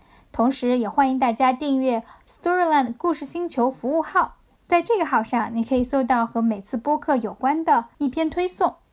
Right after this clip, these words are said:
那在这个推送里，会对播客内容进行一些拓展和讲解，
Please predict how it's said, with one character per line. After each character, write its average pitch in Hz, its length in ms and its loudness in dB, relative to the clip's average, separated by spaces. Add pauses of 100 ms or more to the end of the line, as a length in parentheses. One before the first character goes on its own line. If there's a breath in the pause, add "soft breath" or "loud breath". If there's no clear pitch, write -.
(480 soft breath)
那 254 100 2
在 262 140 2
这 262 120 -2
个 277 80 2
推 302 160 -2
送 320 280 0
里， 226 120 -2
会 262 200 0
对 240 180 0
播 233 180 -6
客 311 140 -2
内 294 140 0
容 254 340 0
进 277 180 -2
行 247 280 0
一 254 80 0
些 269 240 -2
拓 320 180 -2
展 233 160 -4
和 262 80 0
讲 277 320 -2
解， - 200 -8